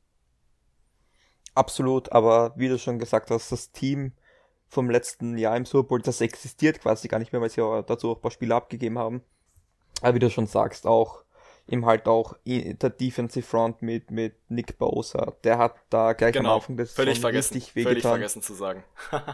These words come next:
Speaker 1: Ähm, das hat es gegeben, ich glaub, er und Dee Ford binnen zwei Plays haben sich, sich beide mit einer Season-Ending-Injury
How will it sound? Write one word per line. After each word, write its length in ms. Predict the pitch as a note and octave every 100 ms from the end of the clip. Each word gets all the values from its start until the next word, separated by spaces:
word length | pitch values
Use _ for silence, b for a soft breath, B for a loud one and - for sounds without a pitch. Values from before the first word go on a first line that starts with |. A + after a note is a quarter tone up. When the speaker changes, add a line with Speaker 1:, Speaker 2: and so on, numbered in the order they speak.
| -
Speaker 1:
Ähm, 360 | A#2 A2+ A2+ A2+
das 260 | B2+ A#2+ D3
hat 140 | B2+
es 160 | B2+ -
gegeben, 240 | B2+ B2+
ich 100 | -
glaub, 240 | - A#2+ - _ _
er 260 | A#2 B2+ C#3
und 220 | C3 -
Dee 100 | C#3+
Ford 500 | - A#2+ C3 C#3 -
binnen 240 | - B2+ B2
zwei 300 | - A2+ A#2+
Plays 400 | B2 A#2+ B2 -
haben 120 | A#2+
sich, 220 | B2 B2
sich 220 | - B2 -
beide 520 | A#2 A#2 A#2+ B2 - _ _ _ _ _
mit 220 | - C3 B2
einer 180 | A#2
Season-Ending-Injury 1300 | A#2 C3 B2 B2 A#2+ A#2+ A#2+ A2+ B2+ A#2+ B2 A#2 A#2+